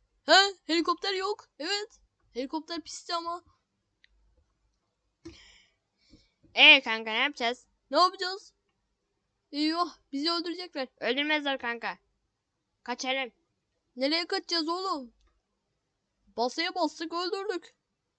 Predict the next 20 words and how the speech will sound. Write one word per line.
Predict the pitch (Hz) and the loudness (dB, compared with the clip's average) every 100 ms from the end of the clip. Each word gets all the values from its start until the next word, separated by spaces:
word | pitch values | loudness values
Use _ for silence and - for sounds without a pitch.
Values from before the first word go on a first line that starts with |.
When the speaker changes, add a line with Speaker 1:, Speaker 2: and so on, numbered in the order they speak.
| _ _ _ _ _ _ _ | _ _ _ _ _ _ _
Speaker 2:
E, | 196 226 | -8 2
bu | |
arada | 302 294 220 - _ _ _ _ _ | 4 4 -2 -4 _ _ _ _ _
şimdi | - 269 311 311 - | -16 -8 -4 -2 2
aklınıza | 247 262 302 311 330 311 _ 254 | 2 2 -4 -2 -6 -10 _ -4
gelen | 269 214 | -2 -2
tek | - 320 | -2 -4
soru | 320 - 247 247 285 339 _ _ _ _ | -4 -4 -2 0 0 -2 _ _ _ _
şu | - 269 | -6 4
olacak. | 269 262 208 190 185 _ _ _ _ _ _ _ _ - _ _ _ 262 | 8 8 6 2 -4 _ _ _ _ _ _ _ _ -20 _ _ _ -2
Franklin | 320 330 330 320 | -2 -2 -6 4
ve | 320 311 - _ _ _ _ _ - | 4 4 -6 _ _ _ _ _ 2
Trevor | 254 320 311 311 | 8 8 8 4
neden | 311 311 | 4 4
yok? | 262 269 - - | 4 0 -2 -2
Çünkü | 269 277 285 - | 0 0 0 2
o | 269 | 4
ikisi, | 285 277 254 240 254 262 294 _ _ _ _ - | 6 4 -2 -2 4 4 4 _ _ _ _ 2
e, | 214 220 220 214 226 | 4 6 6 4 6
zaten | 277 269 247 254 262 | 8 8 6 4 4